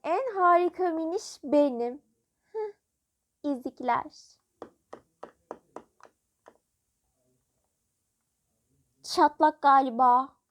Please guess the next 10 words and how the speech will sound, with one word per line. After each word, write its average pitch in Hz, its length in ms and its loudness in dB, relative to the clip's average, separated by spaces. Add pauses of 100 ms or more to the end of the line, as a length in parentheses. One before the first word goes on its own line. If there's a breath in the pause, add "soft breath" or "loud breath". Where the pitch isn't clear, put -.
(840)
Kesinlikle. 269 960 -4 (300)
Zaten 392 440 2
şu 359 200 2
anda 339 220 6
olan 330 200 2 (140)
hiçbir - 240 -6
şey 403 160 0
mantıklı 320 600 -2
değil 381 180 0
ki. 349 240 -2